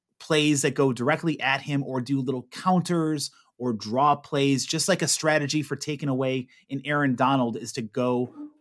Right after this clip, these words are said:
right at him. And I feel like it's, it's helpful for the Bills this week that,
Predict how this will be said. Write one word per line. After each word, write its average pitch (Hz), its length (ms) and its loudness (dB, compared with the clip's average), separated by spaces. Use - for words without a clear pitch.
right 143 360 4
at 127 220 -2
him. 107 360 -2
And 120 180 -4
I 127 120 -2
feel 214 280 2
like 180 280 0
it's, 147 240 -6
it's 147 200 -4
helpful 233 400 2
for 185 160 -2
the 160 80 0
Bills 131 460 0
this - 220 0
week 123 380 0
that, 131 260 0